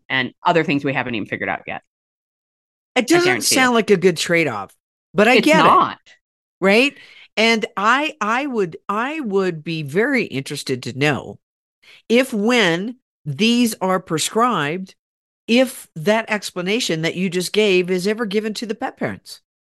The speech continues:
Speaker 1: No, there, there's very little informed consent.
Speaker 2: Well, do they
Speaker 1: Done.
Speaker 2: know? Do they
Speaker 1: I,
Speaker 2: know even to
Speaker 1: I,
Speaker 2: give
Speaker 1: God,
Speaker 2: that
Speaker 1: I would
Speaker 2: info-
Speaker 1: love to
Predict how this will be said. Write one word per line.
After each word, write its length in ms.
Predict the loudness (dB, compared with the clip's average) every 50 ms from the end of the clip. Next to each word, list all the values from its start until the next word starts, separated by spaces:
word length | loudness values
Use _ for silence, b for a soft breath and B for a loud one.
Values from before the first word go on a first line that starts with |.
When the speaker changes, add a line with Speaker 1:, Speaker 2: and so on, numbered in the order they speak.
| _ _ -16
Speaker 1:
No, 220 | -16 -16 -16 -20 _ _ _ -10
there, 160 | -10 -10 -8
there's 260 | -8 -8 -10 -10 -10
very 320 | -6 -2 0 2 2 2 0
little 400 | -2 -2 -4 -2 -2 -2 -2 -2
informed 420 | -4 -8 -10 -8 -8 -8 -10 -10
consent. 380 | -12 -14 -14 -14 -14 -16 -16 -18 _ _ _ _ _ _ _ _ _ _ _ _ _ _ _ _ _ _ _ _ _
Speaker 2:
Well, 120 | 0 2 4
do 160 | 6 6 6
they 160 | 8 6 6
Speaker 1:
Done. 240 | 6 6 6 6 6
Speaker 2:
know? 160 | 6 4 2 0 _ _ _ _ _ _ _ -8 -2
Do 180 | 2 4 6
they 140 | 6 6 8
Speaker 1:
I, 80 | 8 8
Speaker 2:
know 340 | 8 8 8 8 6 6 4 2 -2 -2
even 220 | 2 2 4 4 4
to 100 | 4 2
Speaker 1:
I, 220 | 2 2 2 2
Speaker 2:
give 180 | 2 0 2 4
Speaker 1:
God, 80 | 4 4
Speaker 2:
that 220 | 6 6 6 6
Speaker 1:
I 80 | 6 6
would 140 | 4 4 4
Speaker 2:
info- 140 | 2 2 4
Speaker 1:
love 300 | 4 6 4 4 2 2
to 120 | 0 0